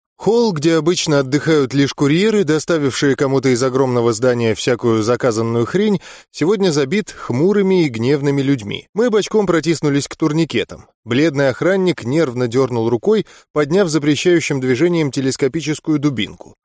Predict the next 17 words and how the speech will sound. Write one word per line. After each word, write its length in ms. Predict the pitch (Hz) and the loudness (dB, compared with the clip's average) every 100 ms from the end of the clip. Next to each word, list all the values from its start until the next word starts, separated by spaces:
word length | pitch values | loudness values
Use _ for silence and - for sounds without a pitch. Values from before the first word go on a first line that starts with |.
| - | 0
Но, 140 | 214 | 2
узнав, 580 | 180 120 165 226 - - _ | 2 2 0 0 -2 -14 _
тут 200 | 208 202 | -4 -2
же 160 | 190 | 0
мазнул 480 | 190 143 113 156 185 | 0 0 0 -2 -2
пальцем 420 | 135 143 147 151 | 0 -2 0 -4
по 140 | 147 147 | -2 -2
сенсорам. 560 | - 98 - 98 - _ _ | -2 -4 -4 -10 -14 _ _
За 200 | - 139 | -2 0
нами 260 | 170 208 196 | 2 2 2
в 80 | 160 | 2
открывшийся 580 | 151 160 151 131 120 | 0 0 0 0 -2
проход 460 | 123 127 165 190 - | 0 0 2 0 0
ринулись 560 | 127 180 196 185 175 135 | 0 2 2 0 0 0
разом 400 | 120 160 156 143 | 2 2 0 0
загалдевшие 720 | 139 127 123 143 - 151 147 | 2 2 2 0 2 2 4
люди, 340 | 117 - 87 | 2 -2 -6